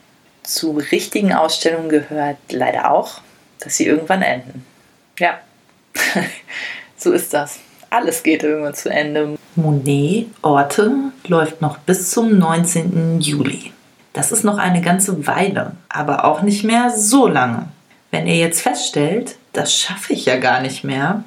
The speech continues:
dann sage ich euch, „Schade“, denn die Ausstellung ist toll. Aber ich sage euch auch, nicht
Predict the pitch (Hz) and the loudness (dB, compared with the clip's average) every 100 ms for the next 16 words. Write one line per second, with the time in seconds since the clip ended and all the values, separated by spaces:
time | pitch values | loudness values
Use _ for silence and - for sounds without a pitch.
0 | - 165 156 151 156 151 - 185 214 254 | -4 -2 2 2 2 -2 0 0 2 0
1 | - - _ _ - - - 285 247 - | -4 -14 _ _ -2 0 2 0 0 0
2 | - - - - _ - 151 151 151 156 | -2 -6 -14 -20 _ 0 2 2 2 0
3 | - 147 135 143 - - - - 127 117 | -2 -2 -2 -6 -10 -10 -6 -2 0 0
4 | - - _ _ _ _ 180 170 175 180 | -6 -14 _ _ _ _ 2 2 2 0
5 | 196 196 185 180 175 196 233 - 190 202 | 0 2 -2 0 0 2 0 -2 -2 -2
6 | 208 - - | -4 -10 -16